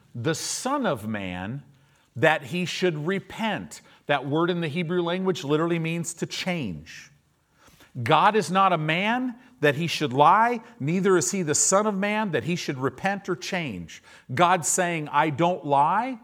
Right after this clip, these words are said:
and I never change." Right? It said, then he goes, then he says this,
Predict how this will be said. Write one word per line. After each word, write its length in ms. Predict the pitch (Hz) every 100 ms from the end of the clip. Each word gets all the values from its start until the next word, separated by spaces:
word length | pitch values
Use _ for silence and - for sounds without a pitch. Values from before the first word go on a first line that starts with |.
| _ -
and 160 | 127
I 140 | 127 123
never 340 | 127 151 156
change." 720 | - 151 113 73 76 - - _ _ _ _ _ _ _ _ _ _ _ _ _ _
Right? 340 | 117 113 185 - - _ _ _ _ _ -
It 160 | 151
said, 240 | - 190 151
then 120 | 196
he 60 | 202
goes, 320 | 185 170 - - -
then 120 | 170
he 80 | 185
says 280 | - 185 131
this, 500 | 190 165 - - -